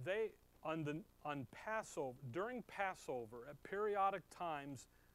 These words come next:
they sing. And what they're singing is Psalms a hundred and thirteen through a hundred and eighteen. And they end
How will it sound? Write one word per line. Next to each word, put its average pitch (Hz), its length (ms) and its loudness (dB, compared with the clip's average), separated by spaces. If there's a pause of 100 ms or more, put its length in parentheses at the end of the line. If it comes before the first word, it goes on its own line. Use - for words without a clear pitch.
(320)
they 170 180 4
sing. 156 540 -2 (800)
And 143 100 -2
what 208 160 0
they're 180 160 4
singing 175 720 0
is 139 140 -2
Psalms 175 420 2
a 151 100 2
hundred 214 380 2
and 202 140 -2
thirteen 160 880 -2 (520)
through 156 200 6
a 131 80 4
hundred 185 420 2
and 147 160 0 (100)
eighteen. 139 600 -4 (800)
And 151 180 0
they 170 220 6 (200)
end 208 520 2